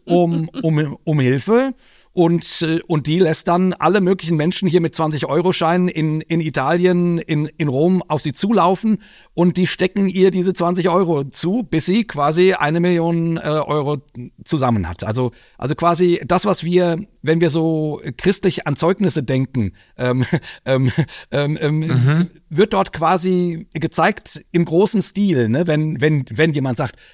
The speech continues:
Speaker 1: "Ja, und dann hatte ich Geldprobleme und dann habe ich gebetet und, und plötzlich hatte ich einen Briefumschlag in meinem, äh, Po-, in, in meinem Briefkasten
Speaker 2: Postfach,
Speaker 1: und,
Speaker 2: ja.
Speaker 1: und da war genau der Betrag drin, um den ich gebetet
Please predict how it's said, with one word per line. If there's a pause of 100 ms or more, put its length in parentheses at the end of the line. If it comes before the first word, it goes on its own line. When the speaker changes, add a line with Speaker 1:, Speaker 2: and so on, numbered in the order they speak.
Speaker 1:
"Ja,
und
dann
hatte
ich
Geldprobleme
und
dann
habe
ich
gebetet
und, (220)
und
plötzlich
hatte
ich
einen
Briefumschlag
in
meinem,
äh, (120)
Po-,
in,
in
meinem
Briefkasten
Speaker 2:
Postfach,
Speaker 1:
und,
Speaker 2:
ja.
Speaker 1:
und
da
war
genau
der
Betrag
drin,
um
den
ich
gebetet